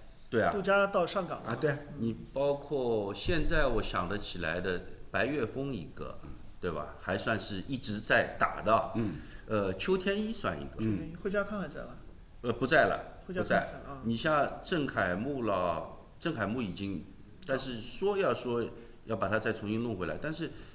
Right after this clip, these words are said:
Speaker 1: 这个球员自己要考量的。
Speaker 3: 哎。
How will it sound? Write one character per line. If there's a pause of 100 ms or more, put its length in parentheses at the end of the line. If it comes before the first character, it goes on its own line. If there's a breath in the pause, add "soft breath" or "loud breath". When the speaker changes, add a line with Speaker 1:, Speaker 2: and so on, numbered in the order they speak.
(180 loud breath)
Speaker 1:
这
个 (460)
球
员
自
己
要
考
量
的。
Speaker 3:
哎。